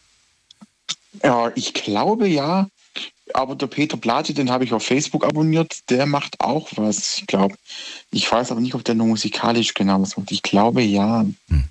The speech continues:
Speaker 2: Was ist denn jetzt eigentlich deine, deine, ich will jetzt nicht sagen Alternativband, aber was ist denn jetzt so die, die Musik, auf die du dich jetzt, auf welche Bands konzentrierst du dich jetzt mehr?
Speaker 1: Oh, boah,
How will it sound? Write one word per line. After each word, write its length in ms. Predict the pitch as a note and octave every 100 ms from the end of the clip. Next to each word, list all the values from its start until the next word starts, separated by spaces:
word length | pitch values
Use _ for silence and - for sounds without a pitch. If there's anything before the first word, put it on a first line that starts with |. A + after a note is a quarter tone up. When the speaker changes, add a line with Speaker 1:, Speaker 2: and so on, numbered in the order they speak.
| _ - - -
Speaker 2:
Was 140 | B2+
ist 120 | G3+ G#3
denn 80 | F3
jetzt 200 | E3 -
eigentlich 500 | D3 D3+ C#3+ C3+ -
deine, 340 | B2 A#2+ A#2
deine, 260 | G#2+ F#2+ -
ich 140 | -
will 60 | D#2
jetzt 80 |
nicht 80 | E2+
sagen 180 | D#2+ D#2
Alternativband, 720 | A#1+ F2 E2+ D#2+ C#3 D3 C3 G#2
aber 160 | G2
was 140 | F#2+ G2+
ist 140 | A#2
denn 120 | A2+
jetzt 220 | G#2+ G#2 -
so 260 | G#2 G2+
die, 240 | F#2 - E2+
die 120 | F#2+
Musik, 580 | G2 F#2 A#2 - - - _ _ _
auf 140 | F#2+ F2+
die 140 | A2
du 120 | G#2+
dich 160 | F#2+ G#2
jetzt, 420 | A2+ - - - -
auf 280 | - - D#2+
welche 180 | A2 A2+
Bands 320 | F#2+ A#2 B2+
konzentrierst 400 | B2 A#2 A2 A2+
du 60 | G#2+
dich 120 | F2
jetzt 320 | G#2 G#2+ - - -
mehr? 380 | E2 D2+ C2 - _ _ _ _ _ _ _ _
Speaker 1:
Oh, 320 | A#2+ A2+ A2+ - - - _
boah, 300 | - G#2 G2+